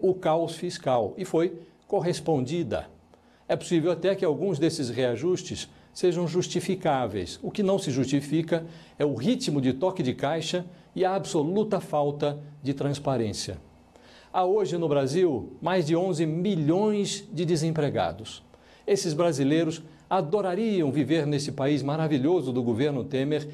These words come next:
e do Congresso Nacional, onde um empregador quebrado, como o Estado brasileiro,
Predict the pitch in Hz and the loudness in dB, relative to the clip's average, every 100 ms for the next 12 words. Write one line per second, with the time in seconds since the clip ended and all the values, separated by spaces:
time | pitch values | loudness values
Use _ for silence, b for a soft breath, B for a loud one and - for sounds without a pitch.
0 | B - 147 147 143 139 139 135 135 135 | B -2 0 2 2 2 0 -2 -4 -2
1 | 127 107 95 - B B - 165 165 185 | -2 0 -2 -6 B B -2 0 2 2
2 | 185 170 170 147 120 123 - 190 139 151 | 2 2 2 2 2 -2 0 0 0 0
3 | 185 185 123 117 110 147 147 117 113 117 | -2 -4 -2 -4 -2 0 0 0 -4 -2
4 | 120 135 190 | 0 0 -2